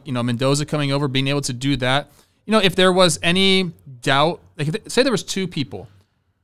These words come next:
going for, uh, the same managerial job, same qualifications, we thought they'd do the same job, but one spoke Spanish and English, and one only spoke English, I'm taking the guy that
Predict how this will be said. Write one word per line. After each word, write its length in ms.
going 200
for, 260
uh, 100
the 120
same 260
managerial 420
job, 360
same 280
qualifications, 800
we 80
thought 160
they'd 100
do 80
the 80
same 360
job, 460
but 100
one 240
spoke 300
Spanish 420
and 180
English, 360
and 100
one 100
only 140
spoke 240
English, 260
I'm 80
taking 240
the 80
guy 160
that 120